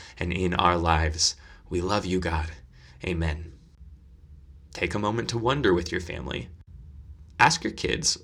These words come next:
what they know about the Bible. Tell them anything they can think of is worth saying. Take note of their answers in preparation for the next section. The next section is share. Share what you've learned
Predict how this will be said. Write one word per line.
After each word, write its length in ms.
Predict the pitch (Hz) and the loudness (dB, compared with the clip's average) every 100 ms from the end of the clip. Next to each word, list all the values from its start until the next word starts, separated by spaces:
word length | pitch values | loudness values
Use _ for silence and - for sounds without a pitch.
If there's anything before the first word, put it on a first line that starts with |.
| - | -12
what 260 | - 117 117 | 2 4 8
they 180 | 113 120 | 8 8
know 320 | 104 87 87 | 6 4 2
about 260 | 87 92 87 | 2 0 0
the 60 | |
Bible. 420 | 87 90 - - - - - - - - - | -4 -6 -6 -12 -12 -16 -18 -18 -18 -18 -4
Tell 200 | - 160 | 6 6
them 360 | 123 104 104 110 | 8 4 4 -2
anything 640 | 131 156 165 165 147 147 107 | 0 2 2 2 0 0 2
they 140 | 107 | 2
can 220 | 107 113 | 2 -4
think 540 | 95 120 110 104 - - - | 0 0 2 -2 -10 -6 -2
of 260 | 92 92 | 0 0
is 160 | 92 87 | -2 -2
worth 220 | 95 92 | -4 -4
saying. 400 | - 90 82 - - - - - - - - | -4 -4 -8 -12 -20 -20 -20 -20 -20 -20 -6
Take 180 | - 131 | -2 0
note 260 | 117 135 135 | 4 4 4
of 100 | 156 | 6
their 180 | 165 92 | 6 4
answers 320 | 87 104 92 | 2 2 2
in 100 | 90 | 0
preparation 560 | 95 - 92 90 95 | -2 2 2 2 -4
for 180 | 90 95 | -4 -4
the 100 | 92 | -4
next 300 | 95 95 - | 0 0 2
section. 460 | - 92 - - - - - - - - - - - - - - - - - - - - - - | -2 -2 -4 -8 -12 -20 -20 -20 -20 -20 -20 -20 -20 -20 -20 -20 -20 -20 -20 -20 -20 -20 -20 -14
The 80 | - | 0
next 180 | 101 - | 2 4
section 340 | 98 - 104 | 2 0 -4
is 100 | 98 | 0
share. 380 | - 175 135 - - - - - - | 6 8 8 4 -12 -20 -18 -18 -2
Share 260 | - 156 170 | 6 8 8
what 140 | 202 | 8
you've 200 | 180 180 | 6 4
learned 500 | 131 101 98 98 110 | 6 6 8 6 2